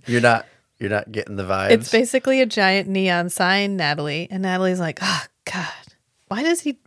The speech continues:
Speaker 2: why does he literally have a crush on everyone but me?" <laughs> And she just turns to the computer and she pushes the space bar twice. She goes, "Click, click." And then she goes,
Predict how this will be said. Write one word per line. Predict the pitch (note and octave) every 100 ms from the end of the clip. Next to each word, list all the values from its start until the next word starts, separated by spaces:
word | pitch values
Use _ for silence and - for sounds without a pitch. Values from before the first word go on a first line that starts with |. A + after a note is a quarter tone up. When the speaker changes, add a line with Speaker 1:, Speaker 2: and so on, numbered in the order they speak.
| -
Speaker 2:
why | A3 A3 B3
does | C#4+
he | D#4 C#4
literally | A3 G#3 F#3+ F#3+ A3 G#3 G#3 G#3
have | F#3+ F#3
a | F3
crush | - E3 -
on | F3+ F3 -
everyone | F#3 F3+ F#3 F3+ F3+ -
but | F3 D#3+ G3
me?" | F3+ F3 A#3 - - D5
<laughs> | G#4+ B3+
And | B3+ B3+
she | C4
just | B3 D4 -
turns | - A3 A#3+ -
to | A3+
the | A#3
computer | A3 - G#3 G#3
and | G#3+ G3
she | - G#3
pushes | - A#3+ B3+ D4+ D4
the | A3+
space | A3 - - G#3 A3
bar | - F#3 E3
twice. | - - D#3 C3 C3+ - - _ _ _ _ _ -
She | A3
goes, | F#3+ F3
"Click, | - G#3
click." | - G#3+ - - _ _ -
And | G#3+
then | G3+
she | A3
goes, | G#3 F3+